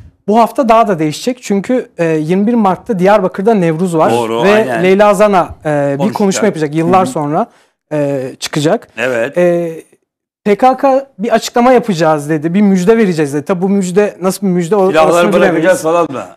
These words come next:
Speaker 1: E, Mahmut Bozarslan'ın böyle bir duyumlu olduğunu
Speaker 2: Doğru.
Speaker 1: yazdı. E, ki iyi bir gazetecidir hani bölgede. E, onun dışında
Speaker 2: Erdoğan
Speaker 1: Erdoğan
Speaker 2: da bir yazı yazmış galiba. Kürtlerde hava değişiyor mu diye okumadım ama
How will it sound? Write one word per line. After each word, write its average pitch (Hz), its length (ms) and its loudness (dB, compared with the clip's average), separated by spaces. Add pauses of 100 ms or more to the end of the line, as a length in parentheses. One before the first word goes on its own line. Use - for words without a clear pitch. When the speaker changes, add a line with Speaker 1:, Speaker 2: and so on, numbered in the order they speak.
(140)
Speaker 1:
E, 247 100 2
Mahmut 233 420 2
Bozarslan'ın 247 680 2
böyle 247 200 2
bir 214 240 -2
duyumlu 247 340 2
olduğunu 165 320 0
Speaker 2:
Doğru. 151 80 0
Speaker 1:
yazdı. 151 440 -2 (100)
E, 156 340 -2
ki 208 340 -2 (180)
iyi 185 160 -2
bir 196 60 0
gazetecidir 151 540 -4
hani 156 280 -4
bölgede. 151 540 -2 (140)
E, 165 460 0
onun 262 200 0
dışında 269 480 0 (260)
Speaker 2:
Erdoğan 233 220 2
Speaker 1:
Erdoğan 254 240 4
Speaker 2:
da 247 100 2
bir 247 40 -2
yazı 240 220 2
yazmış 170 260 0
galiba. 131 260 0
Kürtlerde 156 480 -2
hava 151 260 -2
değişiyor 156 380 -2
mu 151 120 -6
diye 147 100 -4
okumadım 165 400 -4
ama 240 260 -2